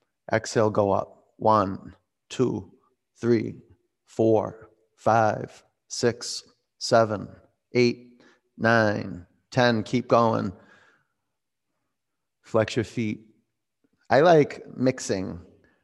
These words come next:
the flexion. I'll point the feet, curl the toes back, separate the heels. And what a difference it is in the core when you tighten up your legs,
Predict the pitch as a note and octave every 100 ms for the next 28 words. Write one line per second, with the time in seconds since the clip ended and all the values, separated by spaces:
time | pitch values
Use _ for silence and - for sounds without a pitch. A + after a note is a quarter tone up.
0 | - - A2+ G#2+ - G#2+ F#2+ - - D3
1 | D3 C#3+ - D3+ - C3+ B2 B2 C3 A#2+
2 | A2 G#2+ G#2+ G2+ - - A#2+ C#3 C3+ B2
3 | B2+ A#2+ G#2+ G#2+ - - - - - -
4 | - C#3 E3 D3+ D#3+ E3+ D#3 D3+ C3+ B2
5 | A#2 - D3+ C#3+ C3 A#2+ A#2+ A#2 A#2 A#2
6 | A#2 B2+ C3 A#2+ A#2+ A2+ A#2 B2 C#3 -
7 | -